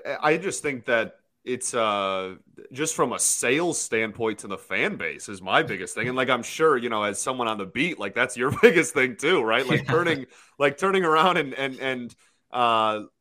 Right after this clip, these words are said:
Speaker 1: selling that to the fan base, whether it's the front office or whatever, that, um, you know, like, this is, this, these are the additions that are gonna kinda carry us over the edge. I agree with you. I think that that's a, I think that that's a,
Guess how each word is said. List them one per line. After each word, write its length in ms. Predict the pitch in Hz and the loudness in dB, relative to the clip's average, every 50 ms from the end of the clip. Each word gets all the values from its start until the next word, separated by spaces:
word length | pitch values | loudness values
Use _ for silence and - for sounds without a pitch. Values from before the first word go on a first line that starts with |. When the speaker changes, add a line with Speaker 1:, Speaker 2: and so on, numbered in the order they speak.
| _ _ 120 _ _ _ _ _ _ _ _ _ _ _ _ _ 139 | _ _ -20 _ _ _ _ _ _ _ _ _ _ _ _ _ _
Speaker 1:
selling 640 | - - - - - 185 180 185 196 180 160 147 131 | -10 -6 -4 0 2 2 2 2 2 0 -2 -2 -2
that 360 | 127 127 127 123 117 - - | 0 2 2 2 0 -2 -8
to 260 | - - 160 156 147 | -12 -10 -8 -8 -6
the 100 | 131 - | -6 -6
fan 340 | - - 131 135 143 151 143 | -6 -4 -4 -4 -2 -2 -2
base, 260 | 120 113 110 107 - | -4 -4 -4 -4 -6
whether 160 | 117 110 113 113 | -6 -6 -4 -6
it's 100 | 107 - | -6 -8
the 80 | - | -14
front 240 | 107 - - 123 120 | -12 -8 -6 -4 -2
office 380 | 117 113 117 117 - 110 - - | -2 -2 -4 -6 -8 -10 -10 -8
or 80 | 107 | -6
whatever, 420 | 101 98 98 110 123 120 110 98 95 | -4 -4 -2 -4 -4 -4 -6 -6 -4
that, 220 | 95 95 95 - _ _ _ _ _ _ _ | -4 -4 -4 -6 _ _ _ _ _ _ _
um, 500 | - 107 107 104 101 101 101 95 92 92 98 _ | -4 -2 -2 0 -2 -2 -6 -10 -14 -16 -16 _
you 120 | 120 120 | -10 -8
know, 160 | 110 101 104 107 | -6 -6 -4 -4
like, 220 | 107 101 98 - | -4 -6 -6 -6
this 260 | - 113 110 - - | -8 -8 -8 -8 -6
is, 580 | 117 110 104 98 - - - - - - - _ _ | -6 -6 -6 -6 -6 -6 -6 -8 -10 -12 -16 _ _
this, 220 | 107 110 - - 120 - | -10 -8 -8 -8 -10 -6
these 240 | - 127 131 135 123 | -4 -4 -4 -2 -2
are 100 | 135 120 | -2 -2
the 180 | 110 117 117 113 | -2 -2 -4 -4
additions 540 | 107 101 117 117 - - 120 110 104 101 - | -4 -4 -6 -6 -6 -10 -12 -12 -12 -10 -8
that 120 | - 104 | -6 -6
are 80 | 101 101 | -4 -4
gonna 220 | 98 104 104 101 | -6 -6 -8 -8
kinda 260 | - - - 104 101 95 | -8 -8 -8 -6 -6 -8
carry 320 | - - 113 104 101 104 | -8 -6 -6 -4 -4 -4
us 160 | 104 95 - - | -4 -6 -6 -8
over 160 | 104 98 95 | -10 -10 -8
the 140 | 87 92 101 | -4 0 0
edge. 220 | 123 135 110 92 | 2 2 0 0
I 120 | 95 98 120 | 0 0 0
agree 280 | 110 92 95 101 113 | -2 -2 -4 -6 -6
with 200 | 113 90 80 _ | -6 -8 -10 _
you. 100 | 90 82 | -10 -8
I 60 | 80 82 | -8 -8
think 240 | - - 101 95 | -10 -12 -14 -14
that 120 | - 92 - | -14 -10 -6
that's 240 | 98 95 95 - - | -6 -6 -6 -6 -6
a, 60 | 98 | -6
I 180 | 90 85 73 95 | -4 -4 -4 -6
think 140 | 98 110 101 | -8 -8 -10
that 120 | 104 98 | -10 -8
that's 260 | - 95 92 - - 101 | -6 -6 -8 -6 -6 -6
a, 200 | 92 90 87 | -4 -4 -4